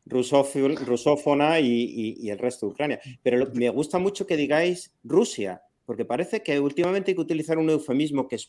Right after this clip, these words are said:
Putin en vez de Rusia, cuando está claro que, que, bueno, aquí hay dos est-, un estado, o dos estados que están enfrentados en una, en una guerra y, y, y no personas, ¿no?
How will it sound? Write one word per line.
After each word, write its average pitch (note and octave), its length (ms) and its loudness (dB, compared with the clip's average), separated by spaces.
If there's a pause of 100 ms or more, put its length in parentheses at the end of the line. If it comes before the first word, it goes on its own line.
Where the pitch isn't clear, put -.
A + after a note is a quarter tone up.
(120)
Putin A#2 420 -4 (320)
en B2 120 -4
vez B2+ 100 2
de B2 120 2
Rusia, B2+ 400 -2
cuando G#2 180 -10
está A2 200 -8
claro C3 340 -2
que, G#2+ 260 -4 (560)
que, - 100 -20
bueno, A2 320 -6 (240)
aquí - 220 -14
hay G2+ 160 -8
dos G2+ 240 -8
est-, - 140 -16 (100)
un G#2 160 -10
estado, D#3 560 0
o F#2 160 -12
dos G2+ 240 -10
estados F#3 400 -2
que - 100 -14
están A2+ 220 -10
enfrentados D3 680 0
en C#3 120 -2
una, C3 260 -4
en A2+ 140 -8
una A#2 140 -4
guerra C3 340 -2
y, A#2 220 -8
y, A#2 300 -8
y G#2 40 -10
no A#2+ 220 -4
personas, G#2+ 480 -6
¿no? F3 180 -8